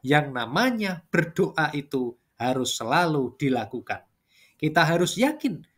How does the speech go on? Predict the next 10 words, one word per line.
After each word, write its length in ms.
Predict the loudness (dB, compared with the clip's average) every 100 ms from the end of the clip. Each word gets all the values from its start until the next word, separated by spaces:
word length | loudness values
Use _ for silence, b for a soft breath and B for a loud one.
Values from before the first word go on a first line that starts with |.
| _
bahwa 320 | 0 2 2 -2 0
doa 400 | 0 2 0 -2
yang 240 | -2 -2 -2
dilakukan 480 | -2 -2 -4 -8 -8
itu 400 | -14 -6 -6 -6 -12 _ _
pasti 720 | -6 -4 -4 -6 0 0 0 -4
akan 480 | -6 -2 -4 -4 -8
dikabulkan 720 | -4 -2 -2 0 -2 -2 -4
oleh 160 | -6 -4
Allah. 320 | -4 -4 -6